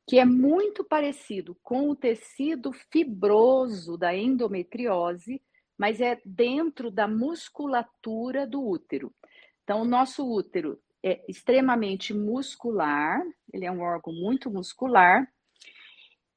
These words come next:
e é nesse músculo aqui, no meio da fibra muscular, que o mioma,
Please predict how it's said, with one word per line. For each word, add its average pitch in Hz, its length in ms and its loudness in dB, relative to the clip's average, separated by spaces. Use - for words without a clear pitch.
e 233 120 4
é 233 80 4
nesse 285 520 -4
músculo 247 560 -6
aqui, 247 260 -12
no 190 140 -8
meio 240 240 -6
da 226 160 -2
fibra 294 460 -8
muscular, 214 760 -4
que 262 180 -8
o 269 60 -6
mioma, 240 760 -2